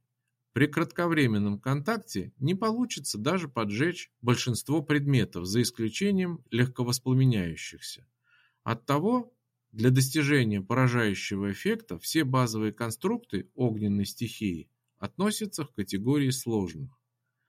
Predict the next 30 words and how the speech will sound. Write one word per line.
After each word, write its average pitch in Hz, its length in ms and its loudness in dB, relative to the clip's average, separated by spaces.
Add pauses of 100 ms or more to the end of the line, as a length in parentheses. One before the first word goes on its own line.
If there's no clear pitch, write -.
(380)
Коротко 214 520 2
глянув 131 480 0
на 113 80 -2
макеты 117 440 -2
снарядов 139 600 -2
и 117 80 -2
ракет, 101 520 -2 (260)
я 156 260 0
начал 139 400 -2
понимать, 117 500 -2
к - 100 -20
чему 113 340 -2
ведет 110 420 -2
лектор, 95 420 -4 (300)
и 131 120 0
не 151 120 -2
ошибся. - 600 -8 (560)
Для 127 180 4
создания 165 640 2
действенного 127 640 2
конструкта 151 640 -2
школы 156 420 0
огня 98 440 -2 (400)
необходимо 131 640 0
сгенерировать 131 840 0
и 117 80 -2
собрать 123 640 -2
необходимое 110 720 0
количество 113 680 -2
плазмы, 180 560 -4